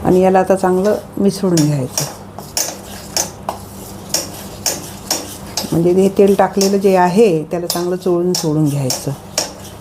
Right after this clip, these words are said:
हं, परत. हे अडीचशे ग्रॅम आहे आणि अडीचशे ग्रॅमला आपण, अ, एक अर्धी वाटी तेल टाकलेलं आहे. बघून घ्या, असं याचा आला असं,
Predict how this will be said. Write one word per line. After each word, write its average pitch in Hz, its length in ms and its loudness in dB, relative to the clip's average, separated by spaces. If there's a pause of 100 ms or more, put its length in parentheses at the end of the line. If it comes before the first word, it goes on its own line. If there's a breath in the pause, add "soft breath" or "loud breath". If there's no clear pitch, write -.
(3250)
हं, 156 160 6 (640)
परत. - 140 2 (1200)
हे 190 260 2
अडीचशे 208 360 4
ग्रॅम 214 300 4
आहे 214 120 4
आणि 214 180 2
अडीचशे 208 340 4
ग्रॅमला 196 380 4
आपण, 208 360 0 (100)
अ, 190 440 -2 (320)
एक 220 220 4
अर्धी 202 260 6
वाटी 196 240 4
तेल 170 300 0
टाकलेलं 151 320 -6
आहे. 123 180 -8 (420)
बघून 151 380 2
घ्या, 127 140 -2 (460 loud breath)
असं 185 180 4
याचा 190 320 6
आला 190 140 2
असं, 190 220 0